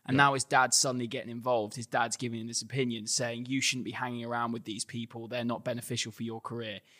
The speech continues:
Speaker 1: He's then used Astrid as, like, the excuse, saying because she does OnlyFans,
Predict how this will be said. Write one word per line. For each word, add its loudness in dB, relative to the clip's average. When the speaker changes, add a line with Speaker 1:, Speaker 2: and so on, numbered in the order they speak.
Speaker 1:
He's 8
then 4
used 0
Astrid 4
as, -6
like, 0
the -6
excuse, 0
saying 0
because 2
she 4
does 4
OnlyFans, -2